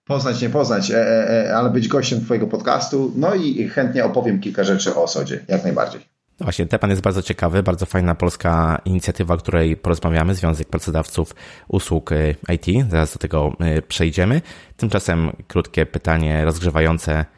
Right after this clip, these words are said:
Speaker 2: na początek. Czy słuchasz, Bartku, podcastów, a jeśli tak, to jakich najczęściej?
Speaker 1: E, wiesz co, e, ostatnio, e, e, e,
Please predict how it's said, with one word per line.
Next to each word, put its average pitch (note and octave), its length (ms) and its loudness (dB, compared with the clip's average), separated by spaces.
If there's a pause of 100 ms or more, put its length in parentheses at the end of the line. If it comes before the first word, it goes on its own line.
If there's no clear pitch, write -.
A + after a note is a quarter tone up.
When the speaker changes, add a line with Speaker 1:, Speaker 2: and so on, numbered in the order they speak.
(120)
Speaker 2:
na E2+ 120 0
początek. E2+ 480 0
Czy D#2+ 500 0
słuchasz, F#2 300 0
Bartku, - 280 -4
podcastów, - 720 -2
a E2 60 0
jeśli D#2 400 -2
tak, - 240 -4
to D2 320 -2
jakich D#2+ 300 -4
najczęściej? D2+ 580 -4 (220)
Speaker 1:
E, C#3 240 0
wiesz C#3 280 0
co, C3 360 2
e, A2+ 260 -4
ostatnio, C3 920 0
e, A2 140 2
e, A2 40 2
e, G2+ 600 0